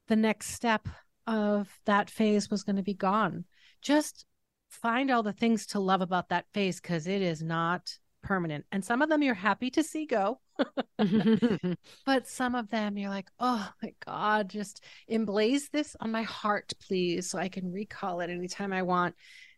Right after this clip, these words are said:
Speaker 1: It's so fleeting and so fast. I mean, my son's filling out college applications, and now I'm gonna cry for the third time in this interview. It is exquisite, painful joy <laughs> to watch them go out into the world. So just, just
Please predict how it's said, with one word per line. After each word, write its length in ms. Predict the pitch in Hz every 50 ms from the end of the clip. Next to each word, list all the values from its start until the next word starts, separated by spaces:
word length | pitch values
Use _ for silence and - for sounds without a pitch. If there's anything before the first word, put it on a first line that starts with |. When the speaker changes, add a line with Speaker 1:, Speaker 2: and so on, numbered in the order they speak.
| _ _
Speaker 1:
It's 180 | - 220 - -
so 440 | - - 262 262 269 277 277 294 285 - - _ -
fleeting 420 | - 240 233 214 202 185 175 170 175
and 160 | 175 165 -
so 300 | - - 208 196 196 196
fast. 520 | - 196 185 175 170 175 170 - - - 180
I 40 |
mean, 140 | 180 180 185 185
my 120 | 185 190
son's 280 | 180 - 208 202 202 -
filling 240 | - 208 196 190 190
out 160 | 185 175 -
college 360 | - 196 185 185 185 185 -
applications, 680 | 175 165 - 180 - - 170 165 - - 175 180 -
and 80 | 185 180
now 140 | 175 170 175
I'm 100 | 175 175
gonna 160 | 180 175 170
cry 240 | - - 180 170 165
for 100 | - 185
the 80 | 170
third 280 | 160 - 208 233 247 -
time 240 | - 190 175 220 202
in 80 | 165
this 140 | 160 156 -
interview. 460 | 175 160 160 160 165 165 156 160 180 185 - - - - - _ _ _ _ _ _ _ -
It 140 | 220 208
is 320 | 220 208 202 202 196 - - _ _ _ -
exquisite, 880 | 202 - - - - - 220 208 214 208 262 254 247 - - - - _ _ _ _ _ -
painful 720 | - - - 214 214 214 208 202 - - 202 196 190 190
joy 460 | 185 - 170 151 143 139 143 147 - _ - -
<laughs> 720 | 170 170 - - - - _ _ - - - _ _ -
to 140 | - 220 202
watch 340 | 185 180 180 185 - - -
them 180 | 202 185 180
go 120 | 175 175 170
out 160 | 175 165 175
into 200 | 175 175 - 175
the 80 | 170
world. 280 | 165 170 170 170 165 -
So 80 | - 208
just, 400 | - - - - - - - -
just 340 | - 269 262 - - -